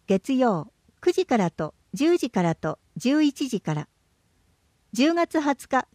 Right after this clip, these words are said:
金曜、十三時からと十四時からと十五時から。十一月二日木曜、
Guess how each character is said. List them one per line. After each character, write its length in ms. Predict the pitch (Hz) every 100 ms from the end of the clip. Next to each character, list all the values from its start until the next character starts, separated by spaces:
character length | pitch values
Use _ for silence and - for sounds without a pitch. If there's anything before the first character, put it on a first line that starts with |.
| _
金 300 | 254 254 247
曜、 320 | 240 175 - _ _ _ _ _ _ _
十 200 | 208 311
三 260 | 339 370 370
時 120 | 247
か 120 | 208
ら 120 | 185
と 240 | 180 151 - _
十 220 | 180 320
四 140 | 370 294
時 120 | 220
か 140 | -
ら 100 | 180
と 240 | 175 160 143 _
十 240 | - 311 349
五 140 | 247
時 120 | 185
か 160 | 151 160
ら。 120 | 151 _ _ _ _ _ _ _ _ _ _ _ -
十 220 | 196 294
一 180 | 339 339
月 320 | 330 311 294
二 260 | 294 - 285
日 220 | 254 247 _
木 280 | 185 185 254
曜、 360 | 233 208 160